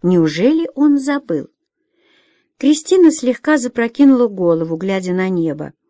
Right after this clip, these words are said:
Конечно, она знала, что показывает свою прекрасную полную белую шею, когда так поднимает лицо. Требовалось ли когда-нибудь луне так много времени, чтобы взойти?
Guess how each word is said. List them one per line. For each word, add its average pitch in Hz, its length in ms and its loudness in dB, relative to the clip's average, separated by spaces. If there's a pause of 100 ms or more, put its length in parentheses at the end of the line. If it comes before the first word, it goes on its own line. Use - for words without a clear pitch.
(760)
Конечно, 208 560 0
она 190 200 -4
знала, 208 460 2
что - 220 -10
показывает 175 640 -8
свою 175 240 -4
прекрасную 175 640 -6
полную 180 440 -6
белую 196 360 -2
шею, - 460 -6 (500)
когда 175 300 -2
так 151 240 -8
поднимает 175 600 -6
лицо. 190 500 -10 (1120)
Требовалось 294 680 2
ли 262 120 2
когда-нибудь 262 720 0
луне 220 480 0
так 208 240 -8
много 196 380 -4
времени, 185 640 0 (360)
чтобы 175 380 -4
взойти? 165 760 -6